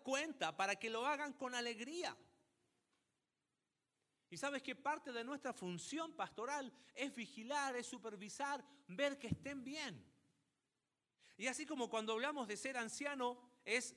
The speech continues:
somos ejemplo, pero no somos perfectos, bueno, entonces seamos ejemplo juntos. Obispo tiene que ver con cuidar de ustedes, pero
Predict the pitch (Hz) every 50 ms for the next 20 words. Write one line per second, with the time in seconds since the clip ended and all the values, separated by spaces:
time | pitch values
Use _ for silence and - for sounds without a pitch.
0 | - - - - 269 277 269 254 - 226 208 - 269 277 311 294 - 214 190 185
1 | - - - 190 190 202 226 240 - 269 269 247 262 - 202 196 190 - 311 349
2 | - - - 180 180 - - - 185 214 202 170 - 165 165 160 - 190 190 185
3 | - 277 320 349 - - - - - - - - - 156 165 180 190 180 185 160
4 | - 175 185 185 220 233 - 285 240 165 143 - 170 175 175 - - _ _ _
5 | _ _ _ _ _ _ _ - - - - - 208 226 240 320 330 - - -
6 | 262 277 277 277 - - - - - _ _ _ _ _ _ _ _ _ _ _
7 | _ _ _ _ _ _ _ _ _ _ _ _ _ _ _ _ _ _ _ _
8 | _ _ _ _ _ _ - 233 240 233 - 214 214 233 240 240 - 214 190 185
9 | - - - - - _ _ - _ _ _ _ _ _ _ _ _ _ _ _
10 | _ - 180 190 190 202 247 277 262 226 214 190 - - 277 254 208 185 190 185
11 | - 170 160 165 170 156